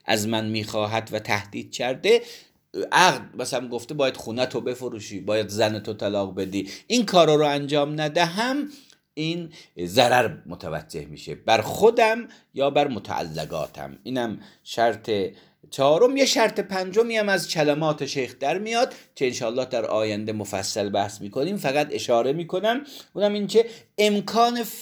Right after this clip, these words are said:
تخلص نباشه، یعنی راه دیگری نباشه، فقط، اه، این راه که،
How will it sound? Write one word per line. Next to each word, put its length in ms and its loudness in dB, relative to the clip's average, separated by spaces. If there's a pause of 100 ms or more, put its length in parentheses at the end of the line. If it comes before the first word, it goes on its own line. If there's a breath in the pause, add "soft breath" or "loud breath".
(200)
تخلص 680 0
نباشه، 420 -2
یعنی 280 -2 (220 loud breath)
راه 520 8
دیگری 540 2
نباشه، 580 -2 (680 loud breath)
فقط، 360 4 (320 loud breath)
اه، 100 -8 (300)
این 260 2
راه 420 2 (120)
که، 320 -4